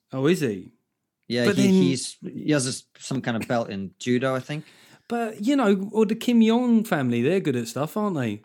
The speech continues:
Speaker 1: North Korea have
Speaker 2: Mm.
Speaker 1: never lost a football game. Do you know? Do you see what I'm getting at? <laughs> I mean, he could say, you know, "I am great judo artist." Although he did go, I did. There was actual footage of him on the ice hockey pitch. Do you remember that famous thing?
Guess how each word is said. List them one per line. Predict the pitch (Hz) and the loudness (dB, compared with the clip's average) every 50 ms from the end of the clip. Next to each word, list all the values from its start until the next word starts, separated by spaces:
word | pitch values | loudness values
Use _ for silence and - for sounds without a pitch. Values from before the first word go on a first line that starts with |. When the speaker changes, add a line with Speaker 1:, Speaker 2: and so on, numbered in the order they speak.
| _ | _
Speaker 1:
North | - 175 180 180 | -2 -2 -2 -2
Korea | - 160 170 185 175 139 117 | -2 -2 0 2 2 2 2
have | 120 123 | 0 0
Speaker 2:
Mm. | 151 | 0
Speaker 1:
never | 156 156 143 147 | 0 0 0 -2
lost | 151 165 147 - | -4 -4 -4 -6
a | 165 - | -6 -4
football | - 226 - 160 139 | -4 -4 -2 -4 -4
game. | 127 127 110 104 98 98 - _ | -4 -4 -4 -4 -6 -10 -14 _
Do | - 185 | -4 -2
you | 185 | 0
know? | 196 | 0
Do | 165 | 0
you | 156 | -2
see | - - - 233 220 | -4 -2 2 4 4
what | 208 196 | 6 6
I'm | 175 | 4
getting | - 220 196 - - | 4 4 4 2 2
at? | 123 107 107 - - - _ _ _ _ _ _ _ _ _ - 165 - - | 0 0 -4 -8 -14 -20 _ _ _ _ _ _ _ _ _ -20 -18 -12 -10
<laughs> | 190 - - _ - 175 - - 180 - - - - 254 247 208 - - - - 240 233 - | -10 -10 -10 _ -14 -10 -8 -8 -8 -8 -6 -4 -2 0 0 -2 -2 -4 -4 -2 -2 0 2
I | 165 185 196 | 4 4 4
mean, | 220 220 220 220 220 | 6 4 4 4 4
he | 233 233 | 2 2
could | 226 226 226 226 | 2 0 -2 -2
say, | - 226 233 196 | -2 -4 -2 -2
you | 220 226 208 | 0 -2 -2
know, | 170 143 135 | -2 -2 -2
"I | 143 143 | 0 0
am | 143 147 147 131 | 0 0 -2 -2
great | 135 143 151 147 123 - - 127 | 0 0 0 0 0 -4 -10 -10
judo | 120 143 143 139 127 143 143 143 | -6 -4 -4 -2 0 0 0 0
artist." | 135 131 - 151 175 | 0 -2 -4 -6 -4
Although | 226 247 269 294 269 | -2 0 0 2 2
he | 262 240 | 2 2
did | 220 302 294 233 | 2 2 0 0
go, | - 277 247 247 220 165 | 0 -2 -2 -2 -2 -2
I | 196 196 | -2 -2
did. | 202 262 240 190 - | -2 -2 -4 0 2
There | 220 220 | 4 4
was | 226 254 226 | 4 2 2
actual | 226 220 202 - - 214 202 | 0 0 -2 0 0 -2 0
footage | - 214 214 170 165 135 143 | 2 2 2 2 2 0 0
of | 135 | 0
him | 139 135 139 | 0 0 0
on | 139 135 | 0 2
the | 139 139 | 2 2
ice | 151 160 156 - - | 2 0 0 -2 -4
hockey | 131 117 - 107 101 | -6 -6 -6 -10 -12
pitch. | - - 92 - - - - | -12 -12 -14 -14 -14 -18 -12
Do | - 131 | -6 -4
you | 131 | -2
remember | 139 135 135 139 | -2 0 -2 -2
that | 120 - | -4 -6
famous | - 143 135 131 127 127 | -6 -4 -4 -4 -6 -6
thing? | - 147 156 170 | -6 -6 -6 -6